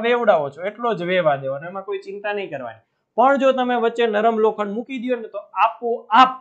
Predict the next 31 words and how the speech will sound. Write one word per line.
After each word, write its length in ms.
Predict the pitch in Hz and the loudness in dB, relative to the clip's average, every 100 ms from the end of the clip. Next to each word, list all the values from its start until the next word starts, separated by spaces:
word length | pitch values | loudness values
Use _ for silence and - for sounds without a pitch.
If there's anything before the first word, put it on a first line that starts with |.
| _ _ _ _ _ _ _ _ _ _ | _ _ _ _ _ _ _ _ _ _
ઈ 120 | 185 170 | -4 -2
લોખંડનો 680 | 156 190 196 220 226 220 214 | 2 0 0 -2 0 0 -2
ટુકડો 320 | 208 202 226 247 - - | -4 -4 -2 -2 -4 -2
ચુંબક 480 | 247 277 277 240 180 | 2 4 4 4 2
બની 280 | 165 160 | -4 -4
જશે. 300 | 135 113 - 104 _ _ _ _ _ 156 | -6 -8 -12 -20 _ _ _ _ _ -6
આ 80 | |
ચુંબક 420 | 160 196 214 226 233 | -4 -4 2 2 2
ન 80 | 254 | 0
હોય 100 | 247 | 2
ને, 60 | 208 | 0
આને 140 | 202 | 0
વચ્ચે 220 | 208 220 | -2 0
મૂકી 280 | 240 285 262 | 0 0 -2
દ્યો 160 | 185 175 | -2 -2
તો 80 | 170 | -4
ઈ 100 | 170 | -6
ચુંબક 300 | 233 247 202 160 | -4 -2 -2 -2
બની 180 | 156 127 | -8 -8
જાય. 160 | 123 147 | -12 -10
એટલા 240 | 240 254 | -2 0
માટે 240 | 247 233 | 0 -2
અહીંયા 240 | 233 226 214 | -2 -2 -4
શબ્દ 200 | 202 214 | -4 0
લખ્યો 380 | 208 208 196 165 | 0 0 -4 -6
છે. 140 | 143 | -8
શું 240 | - 247 | -8 -6
કરવા 280 | 233 226 220 | -2 2 2
માટે 240 | 208 202 202 | 0 -4 -6
ઉપયોગમાં 500 | 202 196 190 175 165 | -8 -8 -4 -2 -2
લેવાય? 420 | 156 156 165 | 2 4 4